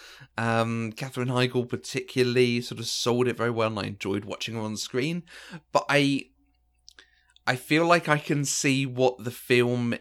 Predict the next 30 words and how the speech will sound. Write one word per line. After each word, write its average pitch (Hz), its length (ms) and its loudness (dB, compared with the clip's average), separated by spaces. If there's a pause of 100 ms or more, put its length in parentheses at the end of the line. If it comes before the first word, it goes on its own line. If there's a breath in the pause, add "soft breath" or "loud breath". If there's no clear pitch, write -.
(100)
is 110 180 -4
trying 135 680 -2
to - 120 -8
do, 160 640 -2 (960)
even 135 260 4
though, 123 140 4
again, 113 260 4
it's - 180 -4
kind 110 280 -4
of 104 60 -2
being 107 180 -2
pulled 104 280 -4
in 101 80 -2
the 95 80 -4
wrong 98 200 -4
direction. 98 680 -2 (100)
I 107 60 -2
feel 117 240 0
like 110 140 -2
it's - 160 -10
going, 101 480 0
f-, - 240 -20 (280)
uh, 90 80 -2
got 127 240 0
a 117 60 -2
bit - 220 -2
more 107 240 0
about 101 320 -4
it 92 160 -6
that 98 240 -2